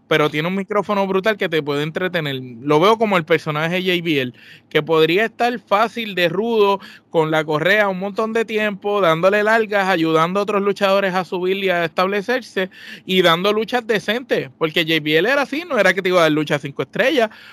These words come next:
pero las luchas no eran malas, y te entretenía el personaje, porque tú le creías lo que hablaba.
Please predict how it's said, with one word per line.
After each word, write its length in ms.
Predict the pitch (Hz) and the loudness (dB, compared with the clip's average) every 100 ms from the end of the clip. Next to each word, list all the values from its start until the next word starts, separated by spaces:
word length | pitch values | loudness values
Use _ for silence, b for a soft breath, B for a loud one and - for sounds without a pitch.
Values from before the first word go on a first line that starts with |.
| B - | B 2
pero 440 | 180 180 175 170 - | 4 6 4 0 -12
las 380 | 170 175 180 160 | -12 -2 2 2
luchas 280 | 160 180 190 | 2 0 0
no 120 | 214 | 0
eran 180 | 226 233 | 0 -2
malas, 460 | 214 254 302 277 - | -2 -2 -2 -4 -4
y 180 | 180 | -6
te 120 | 160 170 | -2 -2
entretenía 800 | 147 156 151 151 151 226 277 | 0 -2 -2 -4 -4 -4 -6
el 100 | 247 | -8
personaje, 680 | 196 214 208 226 262 311 339 | -6 -8 -6 -6 -6 -6 -8
porque 240 | 226 175 160 | -10 -6 -4
tú 200 | 165 170 | -4 -6
le 300 | 202 247 196 | -6 -4 0
creías 360 | 180 160 208 254 | 2 2 2 0
lo 120 | 226 | 0
que 80 | 214 | 2
hablaba. 440 | 160 135 127 | 4 2 0